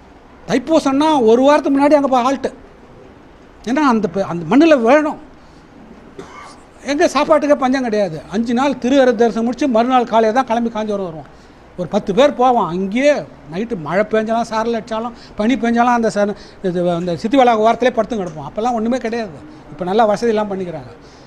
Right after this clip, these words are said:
அந்த பக்கத்துல ஒரு ஏரி இருக்காங்க, அங்க போய் குளிக்கணும், அங்கேயே தான் கால் கழுவணும், எல்லாம் அங்கேயே தான். எல்லாம் ஐயாக்காக சரி, அப்படியெல்லாம் ஒரு காலத்துல போயிருந்தோம். அப்போ அந்த ஞானசபை என்பதற்குள் இருக்கிற பொற்சபை, சிற்சபை, ஞானசபை என்பதை நான் என் உள் கண்டனேன், புறத்துல காமிச்சிட்டேன் நாங்க.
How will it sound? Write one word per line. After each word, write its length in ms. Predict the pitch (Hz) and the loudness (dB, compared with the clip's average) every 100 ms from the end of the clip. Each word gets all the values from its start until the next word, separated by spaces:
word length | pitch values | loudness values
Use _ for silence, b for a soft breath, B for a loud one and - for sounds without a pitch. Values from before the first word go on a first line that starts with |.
| B | B
அந்த 240 | 170 165 190 | -10 -6 -2
பக்கத்துல 240 | 254 226 | 0 2
ஒரு 160 | 214 208 | 2 4
ஏரி 200 | 240 226 | 4 4
இருக்காங்க, 260 | 196 185 | 2 -2
அங்க 120 | 185 208 | -2 0
போய் 160 | 226 214 | 0 0
குளிக்கணும், 200 | 220 226 | -2 0
அங்கேயே 300 | 214 196 214 | 0 0 0
தான் 120 | 202 | -2
கால் 180 | 196 190 | -4 -4
கழுவணும், 280 | 185 175 | -4 -6
எல்லாம் 200 | 165 202 | -6 -6
அங்கேயே 220 | 190 196 196 | -6 -8 -10
தான். 140 | 196 - B B B - | -14 -18 B B B -10
எல்லாம் 440 | 165 302 330 285 | -4 0 2 2
ஐயாக்காக 400 | 285 285 277 269 | 2 2 0 -2
சரி, 320 | 247 233 254 | -2 -4 -4
அப்படியெல்லாம் 400 | 208 180 262 277 | -4 -4 -6 -4
ஒரு 120 | 262 - | -6 -6
காலத்துல 320 | 226 226 220 196 | -6 -6 -8 -8
போயிருந்தோம். 400 | 196 175 143 117 - B B B B B | -10 -10 -16 -20 -20 B B B B B
அப்போ 460 | 247 359 269 262 285 - B B - | -2 4 4 4 0 -6 B B -8
அந்த 340 | 196 202 196 165 185 | -4 0 0 0 0
ஞானசபை 520 | 220 302 277 277 285 | 2 2 2 2 2
என்பதற்குள் 460 | 254 247 240 240 | 2 2 2 2
இருக்கிற 240 | 233 233 208 | 2 2 0
பொற்சபை, 420 | 208 208 254 240 254 | -2 0 0 2 0
சிற்சபை, 540 | 226 220 233 233 247 | -2 -2 0 2 2
ஞானசபை 500 | 202 214 220 202 196 | 2 0 0 0 0
என்பதை 520 | 185 170 160 175 208 - B B | -2 -4 -4 -4 -4 -8 B B
நான் 220 | 190 233 233 | -2 2 2
என் 260 | 214 240 | 4 4
உள் 160 | 262 285 | 4 4
கண்டனேன், 520 | 233 233 247 247 294 | 2 2 0 0 2
புறத்துல 340 | 262 285 269 | 2 2 2
காமிச்சிட்டேன் 440 | 240 220 - - 190 | 0 -2 -4 -6 -6
நாங்க. 220 | 165 | -6